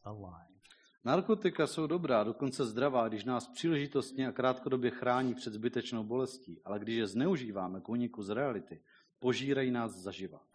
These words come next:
Speaker 1: You find yourself stuck in the negative feedback loop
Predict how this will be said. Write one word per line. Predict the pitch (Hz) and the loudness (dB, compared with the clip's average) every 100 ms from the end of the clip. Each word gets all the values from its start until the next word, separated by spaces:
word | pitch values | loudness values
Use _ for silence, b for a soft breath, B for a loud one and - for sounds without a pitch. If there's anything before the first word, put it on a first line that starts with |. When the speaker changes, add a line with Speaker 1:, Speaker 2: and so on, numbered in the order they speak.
| - _ _ - | -20 _ _ -14
Speaker 1:
You | 120 | -10
find | - 127 131 | -4 -2 -2
yourself | 127 - 123 - | -6 -6 -8 -8
stuck | - 135 - | -8 -8 -6
in | 117 | -6
the | 110 | -6
negative | 110 117 123 | -6 -6 -6
feedback | 120 - 127 117 120 127 - _ _ _ _ _ - | -10 -10 -10 -6 -6 -6 -10 _ _ _ _ _ -8
loop | 113 131 | -2 -2